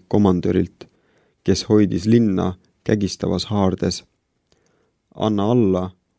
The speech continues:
või sured.“ Kirja pihku surudes kiirustas Hiskia Jumala kotta. Ahastusest templi põrandale langedes laotas kuningas kirjutatud ähvarduse Jumala ette meeleheitliku palvega:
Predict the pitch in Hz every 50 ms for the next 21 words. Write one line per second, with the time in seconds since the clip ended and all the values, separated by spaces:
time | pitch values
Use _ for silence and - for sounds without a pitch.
0 | - 107 92 - - 113 104 98 90 - - _ _ _ _ _ _ _ _ _
1 | _ _ _ _ _ _ _ _ _ _ _ _ _ _ _ _ _ _ _ _
2 | _ - - 143 135 127 113 95 - 123 143 - - - - 90 92 101 104 98
3 | 95 87 - 98 87 - - _ _ _ _ _ _ _ _ - - 113 120 117
4 | 104 - - 92 - - 127 127 - - - - - 95 92 92 95 101 107 110
5 | 98 92 87 87 - - 101 - _ _ - - 82 82 85 _ _ _ _ _
6 | _ _ _ _ _ _ _ _ _ _ - - 117 117 104 95 - - - 92
7 | 90 95 - - _ - 110 113 113 113 - 95 87 92 120 117 117 104 95 90
8 | 95 95 95 98 101 101 95 90 95 90 98 95 95 - - _ - 117 117 127
9 | 127 - - 101 - - - - 117 117 113 98 82 95 92 - _ - - 120
10 | 120 107 92 - - 92 - - 90 - 110 110 - 104 98 92 - 101 90 85
11 | 92 92 95 104 110 107 95 92 95 98 113 113 _ _ - 92 90 90 92 98
12 | 107 113 110 98 92 90 92 104 107 - - - - - - _ - - 90 85
13 | - 95 95 98 95 90 87 92 92 95 92